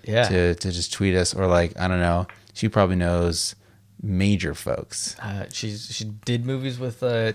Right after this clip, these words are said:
Speaker 1: Jack Black and Seth Rogen,
Speaker 2: Seth
Speaker 1: so,
Speaker 2: Rogen.
Speaker 1: I mean,
Speaker 2: Come on,
Speaker 1: yeah.
Speaker 2: dog. All right. So, super shout out to Brock.
Speaker 1: Yeah.
Speaker 2: Named after Brock's Candies,
Speaker 1: <laughs>
Speaker 2: clearly. Is,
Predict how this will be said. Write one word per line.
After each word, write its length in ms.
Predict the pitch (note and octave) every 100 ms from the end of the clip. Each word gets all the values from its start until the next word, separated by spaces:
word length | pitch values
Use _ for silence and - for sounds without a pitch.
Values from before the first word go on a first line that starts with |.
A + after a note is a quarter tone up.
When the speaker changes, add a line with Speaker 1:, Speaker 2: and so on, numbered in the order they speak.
| -
Speaker 1:
Jack 300 | - B2+ C3
Black 300 | C3 C3 C3+ -
and 160 | B2
Seth 240 | A#2 C#3 -
Rogen, 300 | C3+ C#3 B2+
Speaker 2:
Seth 220 | G3+ G#3+
Speaker 1:
so, 80 | G#3+
Speaker 2:
Rogen. 400 | A3 A#3 D3 F#2
Speaker 1:
I 40 |
mean, 320 | G#2+ G#2+ G#2+ - -
Speaker 2:
Come 200 | G3+ G#3+
on, 480 | A#3+ B3 A3 A#2 F2
Speaker 1:
yeah. 60 |
Speaker 2:
dog. 420 | G2 A#2+ D3 D#3 -
All 100 | A#2+
right. 280 | F#2+ D#2+ - - - -
So, 360 | - A2 A2+
super 360 | - - D#3+ D3+
shout 260 | - A2+ G2+
out 160 | F#2+
to 80 | -
Brock. 560 | F2 F2 E2 E2 - - -
Speaker 1:
Yeah. 220 | - - -
Speaker 2:
Named 300 | - A2 B2
after 420 | A#2 G#2+ - F#2+ F#2 -
Brock's 400 | G#2+ G#2 F#2+ -
Candies, 720 | - D3 A#2+ D2 G1+ - - E3 - -
Speaker 1:
<laughs> 240 | - -
Speaker 2:
clearly. 500 | - A2 G2 D2
Is, 60 | A#1+